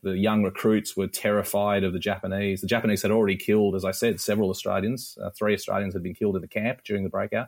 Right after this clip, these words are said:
So they knew that these were armed and fanatical men. And then the Japanese,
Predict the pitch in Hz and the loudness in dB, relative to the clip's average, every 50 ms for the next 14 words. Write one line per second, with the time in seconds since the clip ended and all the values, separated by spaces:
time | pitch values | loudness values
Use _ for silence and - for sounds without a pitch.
0 | _ _ _ _ - - 113 107 104 101 104 110 113 107 95 98 - 101 101 95 | _ _ _ _ -4 0 2 4 6 6 8 8 8 6 4 4 2 2 2 2
1 | 98 104 98 98 98 98 101 104 107 101 95 90 92 - - 98 98 101 98 95 | 2 2 2 2 2 2 2 2 2 2 2 0 -4 -4 -2 -2 0 0 0 0
2 | - 95 92 101 107 104 95 104 117 113 - _ - - 113 110 107 104 98 101 | -2 0 2 2 2 2 2 0 -2 -4 -8 _ -8 -4 0 2 2 2 2 2
3 | 113 101 - 113 107 104 95 - - | 2 0 2 2 0 0 0 -2 -6